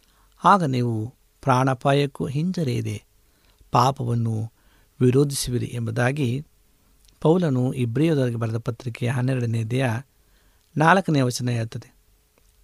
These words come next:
ಒಬ್ಬ ಕ್ರೀಡಾಪಟು ಎಷ್ಟು ವಿಚಾರಗಳಲ್ಲಿ ತನ್ನನ್ನು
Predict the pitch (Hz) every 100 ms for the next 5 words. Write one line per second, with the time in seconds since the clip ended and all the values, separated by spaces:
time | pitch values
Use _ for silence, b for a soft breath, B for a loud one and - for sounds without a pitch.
0 | _ _ _ _ _ _ b b b b
1 | b b - 175 175 170 175 214 247 220
2 | 160 160 135 127 135 - - 190 127 151
3 | 151 143 131 127 127 123 123 127 123 120